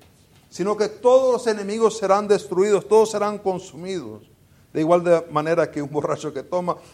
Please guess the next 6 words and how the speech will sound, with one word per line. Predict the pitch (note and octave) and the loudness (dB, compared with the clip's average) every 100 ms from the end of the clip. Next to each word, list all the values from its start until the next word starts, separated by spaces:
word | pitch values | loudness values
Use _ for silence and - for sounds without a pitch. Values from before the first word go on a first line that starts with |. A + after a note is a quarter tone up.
| _ _ _ | _ _ _
pues | D3+ D3 | -4 0
todo | G3+ G3+ F#3+ | 4 4 4
el | F3+ | 2
cuerpo | G3+ G3 F3 E3 | 0 0 -2 -4
queda | D#3+ D3+ D#3+ D3+ - _ _ _ _ _ _ | 0 0 -2 -4 -16 _ _ _ _ _ _
borracho. | A2+ A#2+ F3 A3 - | -12 0 2 2 -2